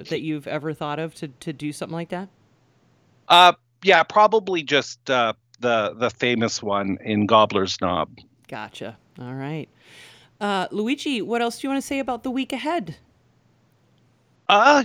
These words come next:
Speaker 2: yeah, just, uh, go and, go out and enjoy the, the, the nice weather. Uh, be, uh, a little weary of the snow, uh, Wednesday night and, and, and mostly on Thursday. Uh, could be a little rough, uh,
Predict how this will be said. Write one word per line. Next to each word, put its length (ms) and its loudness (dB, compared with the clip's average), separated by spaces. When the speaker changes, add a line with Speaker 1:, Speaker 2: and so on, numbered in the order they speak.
Speaker 2:
yeah, 300 4
just, 440 0
uh, 200 6
go 260 4
and, 240 -2
go 180 2
out 260 0
and 140 -2
enjoy 720 0
the, 400 -2
the, 300 2
the 160 2
nice 360 6
weather. 520 2
Uh, 240 4
be, 420 2
uh, 200 6
a 20 2
little 320 2
weary 320 4
of 60 -2
the 80 -4
snow, 580 2
uh, 360 2
Wednesday 520 2
night 260 4
and, 240 0
and, 260 0
and 140 4
mostly 480 4
on 220 0
Thursday. 880 -2
Uh, 280 2
could 100 -12
be 140 0
a 100 0
little 300 4
rough, 440 -4
uh, 360 0